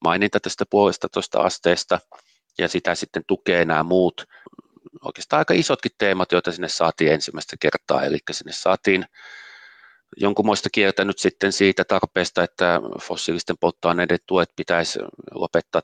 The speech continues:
tai vähentää ja hiilen käyttöä pitäisi vähentää. Sinne saatiin nyt myös ensimmäistä kertaa tämmöinen kirjaus tästä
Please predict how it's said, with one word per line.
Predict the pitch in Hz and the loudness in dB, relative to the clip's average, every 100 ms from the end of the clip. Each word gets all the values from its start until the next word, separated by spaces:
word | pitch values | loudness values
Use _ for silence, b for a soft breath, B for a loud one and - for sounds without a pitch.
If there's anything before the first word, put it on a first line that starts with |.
| - | 0
tai | 80 | 0
vähentää | 85 90 82 - 80 | 2 0 0 0 2
ja | 82 82 | 4 2
hiilen | 78 87 82 80 | 2 2 2 0
käyttöä | 80 - 82 - | -4 -2 -6 -4
pitäisi | - 80 82 | -6 -4 -2
vähentää. | 82 80 - 82 - B B B B B _ - | 0 -2 0 0 0 B B B B B _ -14
Sinne | - 80 | -10 -8
saatiin | - 85 87 90 90 | -2 0 2 0 0
nyt | - | 0
myös | 87 80 | -2 0
ensimmäistä | 87 80 85 - | 0 -2 -6 -6
kertaa | - 90 - 85 | -4 -4 0 -2
tämmöinen | - 82 82 | -2 -4 -4
kirjaus | - 85 82 80 78 | -2 2 2 2 0
tästä | 82 - - 76 | -6 -6 0 0